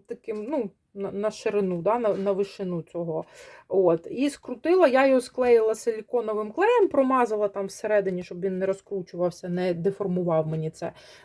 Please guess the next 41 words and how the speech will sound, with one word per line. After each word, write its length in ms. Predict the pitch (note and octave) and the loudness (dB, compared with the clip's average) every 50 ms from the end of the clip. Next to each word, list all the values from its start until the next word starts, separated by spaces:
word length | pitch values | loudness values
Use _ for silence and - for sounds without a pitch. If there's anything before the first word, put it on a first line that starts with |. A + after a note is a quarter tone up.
| - | -10
З-, 640 | - - F#3+ F3+ F#3 G3 G3 F#3+ F#3 F3+ F#3 F#3 F#3 F#3 | -6 -4 -4 -4 -4 -6 -6 -6 -8 -8 -10 -8 -2 2
замазала 520 | A3 B3 C4+ C#4+ C#4 C4 A#3 A#3+ A#3 A3+ | 2 4 4 6 4 4 4 4 6 8
його 220 | A#3 A#3 A3+ B3+ | 6 6 6 4
клеєм 400 | B3 - D4+ E4+ G4 G#4 G4+ C#4+ | 0 2 4 4 6 6 6 4
і 60 | B3 B3 | 4 2
отак 260 | A#3+ - C#4+ D4 - | 2 4 2 0 0
просто 300 | - B3+ B3 - - A#3 | 0 -4 -4 -4 -4 -10
в 60 | - | -8
чашку 440 | - - A#3+ A#3 - - - - F#3 | -6 -4 -2 -2 -2 -4 -8 -10 -8
засунула. 760 | E3+ G3 G3 - - E4 G4 A4+ G#4 C#4+ A3+ F#3+ D#3 D#3 - _ _ _ _ _ _ _ _ - | -6 -6 -6 -2 0 2 4 4 6 6 4 4 2 2 -4 _ _ _ _ _ _ _ _ -6
Ну, 60 | G#3 | -4
воно 340 | F#3+ G3+ G#3 G3 F3+ E3+ E3+ | -2 0 0 0 -2 0 2
зараз 300 | - G#3 G3 G3 G3 - _ _ | 2 4 4 4 2 0 _ _
трохи 280 | - - G3+ G3 - G3+ | -4 -4 -4 -2 -2 -4
розправилось, 580 | G3+ G3+ - - C#4+ D#4+ F4 C#4+ A3+ G3+ - | -6 -6 -4 -2 0 2 4 4 4 2 2
воно 200 | - G#3 G#3 A3 | -2 -6 -4 -2
влізло 320 | G3+ G3+ G#3+ G#3 - G3+ F#3+ | -2 0 0 0 0 0 0
туди 200 | - G3 G3 G#3+ | 0 0 -2 -2
в 60 | G3+ | 0
чашку, 340 | - F#4+ G#4 G4+ - - A#3 | 2 2 0 0 0 -4 -4
воно 160 | A3+ B3 C4 | -2 0 0
мені 200 | A#3+ A#3+ A3+ A3+ | 0 0 -2 -2
постояло, 600 | - - G#3+ - - A3+ G#3 A#3+ C#4+ D#4+ D4+ C4+ | -4 -6 -18 -12 -6 -2 0 4 6 6 6 6
е, 580 | A#3+ G#3 E3 - F#3+ F#3+ F#3+ G3+ G3 F#3 F#3 F#3 | 6 2 2 2 2 4 4 4 4 2 0 -2
заклеїлося, 880 | F3 G#3+ - - A#3 G3+ F#3 F3+ E3+ E3 E3 D#3+ D#3+ - - - - - _ _ _ _ _ _ | -4 -6 -4 -2 -2 -2 0 0 0 -2 -2 -6 -8 -12 -14 -20 -20 -20 _ _ _ _ _ _
щоб 160 | _ - F3+ | _ -16 -10
воно 200 | F3 G3+ G#3+ A3 | -6 -4 -2 -2
форму 380 | G3 - A#3 G#3 F3+ E3+ F3 D#3+ | 0 4 4 4 4 4 0 -6
тримало. 540 | - - E3+ D#3+ D#3 C#3 A#2 - - - - - - - - _ - | -6 -8 -8 -8 -8 -8 -8 -6 -8 -8 -10 -12 -18 -20 -16 _ -4
Е, 140 | F#3 G#3+ | -4 -2
то, 180 | A3 - D4+ E4 | 2 4 4 4
що 140 | E4 - D#4 | 4 2 0
воно 340 | D4 D#4 D4+ D4+ D#4 D4+ D4+ | 0 0 0 2 2 2 2
отут, 440 | D4 - G4+ A4 - - E4+ - | 2 4 4 4 4 4 0 0
то 100 | - D4 | 0 0
нічого, 460 | C#4+ C#4+ C#4 C4 - F#4 F4 D4 C4+ B3 | 2 4 2 2 4 4 2 4 4 2
я 140 | B3+ B3+ | 2 0
тут, 260 | B3+ C4 B3 - - A#3+ | 0 -2 -6 -6 -2 0
е, 340 | A#3+ A#3 A3+ A3 G#3+ G#3 | 0 0 2 0 -2 -4
синтепоном 640 | G3 - B3 A3+ G#3 - - F#3+ F3+ E3 E3 D#3+ D#3+ | -6 -8 -10 -10 -10 -8 -6 -4 -4 -4 -4 -6 -4
додам. 320 | D#3 E3+ D#3+ D#3+ C#3+ - | -4 -4 -4 -4 -6 -6